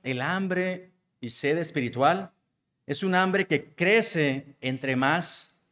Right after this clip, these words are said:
se alimenta. A diferencia del hambre física, que tú comes algo y te sacías tu cuerpo, tomas agua y también te sacías, el hambre y sed espiritual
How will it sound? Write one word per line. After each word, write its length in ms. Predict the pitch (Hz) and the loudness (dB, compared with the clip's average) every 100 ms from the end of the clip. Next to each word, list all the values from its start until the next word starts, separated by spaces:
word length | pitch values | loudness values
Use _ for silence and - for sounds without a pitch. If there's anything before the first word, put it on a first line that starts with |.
| _ _ | _ _
se 320 | - - 147 | -8 0 0
alimenta. 800 | 139 120 117 123 120 117 107 - _ | 2 0 0 -2 -4 -8 -10 -14 _
A 60 | 127 | -2
diferencia 520 | 139 143 175 190 226 | 2 4 4 2 2
del 160 | 208 160 | 6 4
hambre 260 | 180 202 | 4 0
física, 600 | - 196 208 208 190 180 | 0 -4 -6 -4 0 0
que 100 | 156 | -2
tú 160 | - 135 | -8 -8
comes 340 | 175 185 180 | -6 -6 -2
algo 520 | 175 190 185 165 160 - _ | 0 0 0 -2 -4 -8 _
y 120 | - 127 | -12 -8
te 120 | 123 | -6
sacías 600 | 120 110 151 185 196 180 | -6 -6 -6 -2 -4 -4
tu 120 | 160 | -8
cuerpo, 520 | 151 170 190 - 170 | -2 0 0 -4 -4
tomas 340 | 170 151 170 165 | -4 -6 -4 0
agua 300 | 170 180 175 | 2 2 -2
y 40 | |
también 280 | 170 123 135 | -2 -2 -2
te 80 | 170 | -4
sacías, 560 | 139 - 185 175 170 - _ - | -8 -4 0 0 -2 -10 _ -4
el 220 | 131 143 | 0 2
hambre 380 | 175 214 202 185 | 4 4 4 2
y 60 | |
sed 320 | - 175 190 | 2 2 4
espiritual 800 | 196 - 180 147 147 160 196 214 | 2 0 -2 -2 4 6 6 4